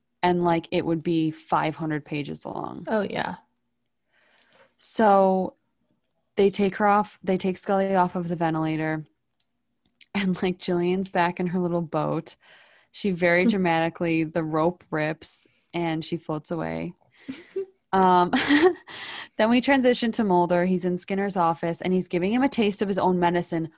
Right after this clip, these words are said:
Speaker 1: Finally,
Speaker 2: I
Speaker 1: I was, like,
Speaker 2: know.
Speaker 1: actually rooting for Mulder in this
Speaker 2: I know, I
Speaker 1: at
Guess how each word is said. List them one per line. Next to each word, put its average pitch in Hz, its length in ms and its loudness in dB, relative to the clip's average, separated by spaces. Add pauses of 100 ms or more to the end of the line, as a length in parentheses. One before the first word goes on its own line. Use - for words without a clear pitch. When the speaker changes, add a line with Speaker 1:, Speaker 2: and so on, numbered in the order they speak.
(380)
Speaker 1:
Finally, 180 680 4
Speaker 2:
I 214 80 4
Speaker 1:
I 214 80 8
was, 208 160 8
like, 208 180 8
Speaker 2:
know. - 20 8
Speaker 1:
actually 185 480 4
rooting 185 520 0
for 180 160 -4
Mulder 160 340 -2
in 156 140 -4
this 160 80 2
Speaker 2:
I 233 80 8
know, 262 140 8
I - 20 10
Speaker 1:
at 254 60 2